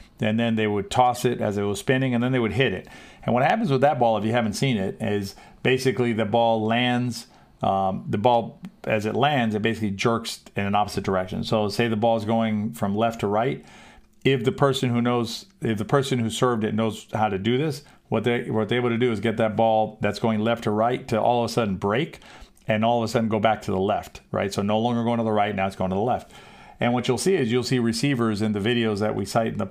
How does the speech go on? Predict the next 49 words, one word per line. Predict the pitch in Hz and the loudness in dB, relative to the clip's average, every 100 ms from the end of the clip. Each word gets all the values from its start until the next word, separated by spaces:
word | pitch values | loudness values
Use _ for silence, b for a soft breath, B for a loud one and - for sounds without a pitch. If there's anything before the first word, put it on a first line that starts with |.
| - | -4
uh, | 101 | -2
that | 104 107 | -2 -2
we, | 104 101 | -2 -2
uh, | 95 | -2
link | 101 113 | -2 -2
in | 110 | -2
the | 101 | -2
post, | 127 135 139 B B B B B - | 0 -2 -4 B B B B B -8
you | 226 139 | -2 0
know, | 107 104 | 0 0
just | 120 110 - _ | -2 -2 -8 _
having | 113 123 123 110 | 0 0 2 0
the, | 101 98 95 - | 0 -2 -4 -2
not | 123 147 | 0 2
just | 160 | 2
having | 156 120 | 2 2
a | |
hard | 117 113 | 0 0
time | 107 | 0
hitting | 92 143 135 | 0 0 0
it, | 90 92 B B B _ | -2 -6 B B B _
but, | 110 104 - | -2 -2 -4
you | 139 110 | -2 0
know, | |
in | 104 | 0
some | 110 117 | 0 -2
cases | 117 117 120 113 - _ - _ _ - | 0 -2 -2 -4 -8 _ -20 _ _ -8
either | 135 110 | -4 -2
falling | 101 135 143 139 | 0 2 2 2
down | 135 135 120 | 0 0 0
or | |
coming | 110 101 | -2 -2
close | - 143 139 | 0 2 2
to | |
falling | 135 127 120 120 | 2 2 2 2
down. | 117 117 117 B B B - | 2 0 -4 B B B -4
Uh, | 98 | 0
one | 101 143 | 2 2
of | 151 | 4
the | 131 | 2
serves, | 127 127 120 110 - | 2 0 0 -2 -4
uh, | - 107 104 | -2 -2 0
one | 120 | 0
of | 123 113 101 | 0 0 -2
the, | 110 | -2
the | 104 98 98 | 0 -2 -4
serves | - 120 113 101 | -2 0 0 0
in | 104 | 0
this | 101 98 - | 0 -4 -10